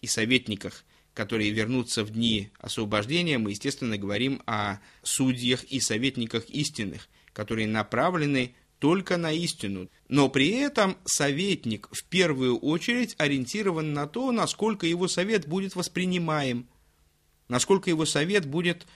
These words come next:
доступен для того, кому он этот совет передаёт.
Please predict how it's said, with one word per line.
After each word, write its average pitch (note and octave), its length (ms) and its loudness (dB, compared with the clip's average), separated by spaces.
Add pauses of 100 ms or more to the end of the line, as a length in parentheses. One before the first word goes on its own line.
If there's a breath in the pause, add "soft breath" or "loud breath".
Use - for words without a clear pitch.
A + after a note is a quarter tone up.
(160 soft breath)
доступен C#3 880 0 (240)
для C3+ 320 2
того, D3+ 500 2
кому D3+ 540 0
он D#3 180 -2
этот D#3+ 220 -6
совет D#3 340 2
передаёт. C3 680 0